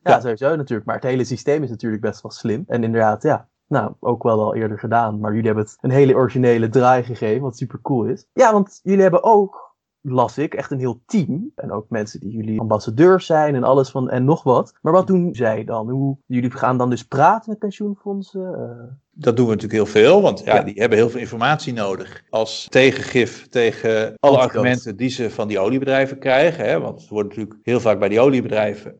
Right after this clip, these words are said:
Speaker 2: uitgenodigd en dan krijgen ze natuurlijk een, een team van twintig specialisten die ze vertelt hoe de wereld in elkaar zit, tot ze er niks meer van begrijpen.
Speaker 1: Mhm.
Speaker 2: En dan kun je de meeting eindigen met, "Nou ja, inderdaad, het is heel ingewikkeld, vertrouw ons nou maar."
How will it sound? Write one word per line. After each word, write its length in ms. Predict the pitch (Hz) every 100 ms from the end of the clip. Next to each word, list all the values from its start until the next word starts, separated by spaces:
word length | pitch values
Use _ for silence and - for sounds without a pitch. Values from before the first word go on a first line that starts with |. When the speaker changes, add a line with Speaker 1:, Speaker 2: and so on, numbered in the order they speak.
| _
Speaker 2:
uitgenodigd 760 | 127 135 120 107 98 101 104
en 60 | 110
dan 100 | 98
krijgen 300 | - 113 104
ze 60 | 107
natuurlijk 340 | - 107 110
een, 160 | 113 117
een 100 | 123
team 280 | - 135 113
van 280 | 127 117 113
twintig 260 | 139 117
specialisten 640 | - 120 - 120 143 - 110
die 80 |
ze 140 | 110 110
vertelt 280 | 107 120 110
hoe 100 | 110
de 60 |
wereld 220 | 113 110
in 60 | 113
elkaar 300 | 104 139 143
zit, 300 | 139 135 -
tot 160 | 160 143
ze 160 | 123
er 80 | 117
niks 260 | 123 156 156
meer 100 | 123
van 160 | 120
begrijpen. 500 | 107 - 135 113 95 -
Speaker 1:
Mhm. 140 | 120
Speaker 2:
En 200 | 113 113
dan 280 | 110 110 110
kun 120 | -
je 80 | 120
de 60 | 110
meeting 280 | 117 110
eindigen 280 | 120 120 107
met, 80 | 113
"Nou 200 | 113 107
ja, 100 | 113
inderdaad, 340 | 117 101 107 110
het 80 |
is 100 | 110
heel 120 | 104 107
ingewikkeld, 420 | 98 107 113 113
vertrouw 300 | - 101 98
ons 100 | 120
nou 120 | 123
maar." 360 | 123 147 175 -